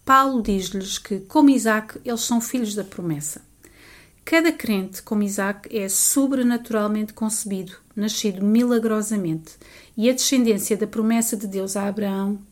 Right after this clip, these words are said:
é cumprida em Cristo. Aqueles que começaram a cair na armadilha do judaísmo legalista devem se lembrar de que são filhos da promessa,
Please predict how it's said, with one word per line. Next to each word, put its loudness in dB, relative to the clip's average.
é -4
cumprida 0
em -2
Cristo. -4
Aqueles 4
que 0
começaram 6
a 4
cair 6
na 4
armadilha 4
do 2
judaísmo 0
legalista -2
devem 0
se 0
lembrar 0
de -2
que -6
são 0
filhos -4
da 2
promessa, -2